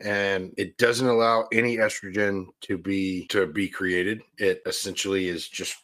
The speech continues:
straight testosterone in your, in your body. So it, it's, you know, it's funny, and, and I gave him credit at first when it came out because I had never even heard of clostebol, but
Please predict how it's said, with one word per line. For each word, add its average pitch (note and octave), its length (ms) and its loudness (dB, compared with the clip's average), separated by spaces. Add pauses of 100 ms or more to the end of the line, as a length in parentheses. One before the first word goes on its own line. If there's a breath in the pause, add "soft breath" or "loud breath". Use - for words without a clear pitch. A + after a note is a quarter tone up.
(220)
straight F#2+ 520 -2
testosterone G2+ 760 -2
in A2 120 0
your, A2 140 0
in A2+ 180 -2
your A2 100 0
body. A2+ 380 -2
So - 300 4
it, B2 280 2
it's, - 320 0 (400 loud breath)
you A#2 140 -2
know, G#2+ 100 6
it's G2 100 2
funny, A#2 480 2
and, F#2+ 360 -4 (100)
and A#2+ 140 2
I D#3 100 4
gave F3+ 220 2
him A#2 140 -2
credit G#2+ 380 0
at F#2+ 160 -2
first - 400 -2
when F2+ 80 -4
it E2 120 -10
came F2 260 -6
out E2 260 -2
because E2+ 280 -6
I F2 100 0
had E2 140 -4
never F2 260 -2
even D#2+ 140 -6
heard F2 280 -6
of E2+ 120 -6
clostebol, F#2+ 920 -2
but G2+ 220 0